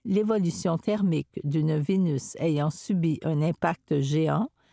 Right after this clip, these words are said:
devient difficile à distinguer de celle d'une planète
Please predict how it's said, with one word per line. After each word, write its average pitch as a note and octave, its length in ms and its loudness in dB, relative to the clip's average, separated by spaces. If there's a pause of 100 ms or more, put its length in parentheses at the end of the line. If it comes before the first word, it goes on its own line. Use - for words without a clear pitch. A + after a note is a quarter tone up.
(320)
devient E3+ 440 2
difficile G3+ 680 -2
à D#3 80 0
distinguer D#3+ 640 0
de D#3+ 120 0
celle F#3 320 0
d'une C#3+ 260 0
planète E3 480 0